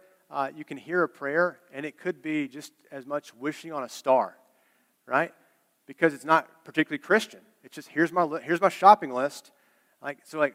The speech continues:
w-, we're calling upon the Father, the Son, the Holy Spirit.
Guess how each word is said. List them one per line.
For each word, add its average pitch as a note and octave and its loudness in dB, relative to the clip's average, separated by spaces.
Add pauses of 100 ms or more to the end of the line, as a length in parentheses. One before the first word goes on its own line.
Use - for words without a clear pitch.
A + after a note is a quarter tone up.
(140)
w-, C#3+ -20
we're F#3+ 2
calling F3 2
upon D3+ -2 (1040)
the C3 -16
Father, D3 -2
the B2 -18
Son, D3+ -10
the B2+ -14
Holy B2 -8
Spirit. D#3 -8